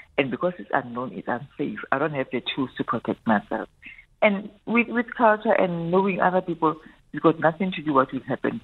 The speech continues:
to you. It, it's got everything to do with knowing the skills of how to adjust and empower yourself in order for you to know what to do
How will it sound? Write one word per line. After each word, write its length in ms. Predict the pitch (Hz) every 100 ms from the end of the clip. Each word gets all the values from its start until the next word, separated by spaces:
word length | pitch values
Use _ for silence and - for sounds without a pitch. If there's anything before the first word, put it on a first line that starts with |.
| -
to 60 |
you. 120 | 113 -
It, 100 | - - - -
it's 120 | 151
got 180 | - 131 -
everything 380 | 151 156 156 147
to 100 | 143
do 280 | 123 120 123 - - - -
with 180 | 135 143 143
knowing 600 | 131 127 139 151 113 110 -
the 120 | 127 -
skills 200 | 135 135 -
of 100 | -
how 220 | - 120
to 220 | 120 - 127
adjust 300 | - 110 - _ _ -
and 160 | 147 113
empower 400 | 110 - 135 117
yourself 300 | 113 117 113 - - -
in 120 | 165
order 260 | - 135 127
for 180 | - 131
you 280 | 113 160 131 -
to 100 | -
know 100 | 113
what 200 | 101 -
to 120 | -
do 260 | 180 110